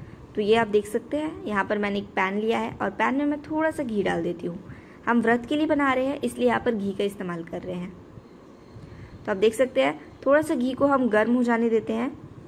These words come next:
और जैसे ही हमारा घी अच्छे से गर्म हो जाए, तवा अच्छे से गर्म हो जाए, तो हम यहाँ पर हमने जो बैटर बना कर रखा है, उसे pan में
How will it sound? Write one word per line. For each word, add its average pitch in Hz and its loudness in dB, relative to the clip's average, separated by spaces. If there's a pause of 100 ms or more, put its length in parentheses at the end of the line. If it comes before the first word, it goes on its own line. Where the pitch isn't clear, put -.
(960)
और 202 4
जैसे 214 2
ही 294 6
हमारा 254 4
घी 226 4
अच्छे 233 -2
से 233 4
गर्म 208 4
हो 226 2
जाए, 202 2
तवा 202 0
अच्छे 220 -2
से 208 -2
गर्म 220 2
हो 240 6
जाए, 240 2 (400)
तो 220 0
हम 247 2
यहाँ 262 4
पर 262 -2 (160)
हमने 208 0
जो 214 4
बैटर 196 0
बना 190 2
कर 214 0
रखा 208 -2
है, 247 -2
उसे - -2
pan 190 0
में 208 -4